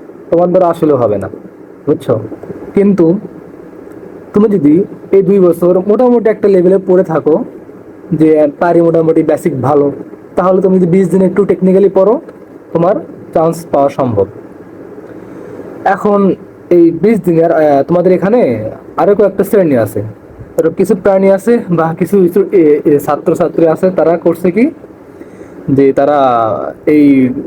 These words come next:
কৃষি এক্সাম তো সবার শেষে হয়, এই কারণে তারা প্রিপারেশন, আহ, তোমার প্রায় এক মাস আগে থেকে নেওয়া শুরু করছে। আবার কিছু আছে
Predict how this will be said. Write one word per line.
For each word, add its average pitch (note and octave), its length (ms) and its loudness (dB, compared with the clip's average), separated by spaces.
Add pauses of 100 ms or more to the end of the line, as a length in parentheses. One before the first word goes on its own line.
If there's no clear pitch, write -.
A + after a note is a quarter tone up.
(760)
কৃষি F#3 220 2
এক্সাম F#3 260 2
তো F#3 60 0
সবার F#3 200 -2
শেষে F3+ 260 -2
হয়, G2+ 180 -2 (240)
এই E3 100 2
কারণে F#3+ 280 2
তারা D#3+ 380 0 (500)
প্রিপারেশন, F#3+ 720 0
আহ, D#3 280 -2
তোমার E3 340 0
প্রায় E3 140 2
এক D#3+ 140 -2
মাস F3+ 160 -2
আগে E3+ 160 2
থেকে F3 120 0
নেওয়া E3+ 140 0
শুরু E3+ 160 2
করছে। D#3+ 360 0 (680)
আবার F3+ 220 2
কিছু G#3 260 2
আছে G3+ 340 2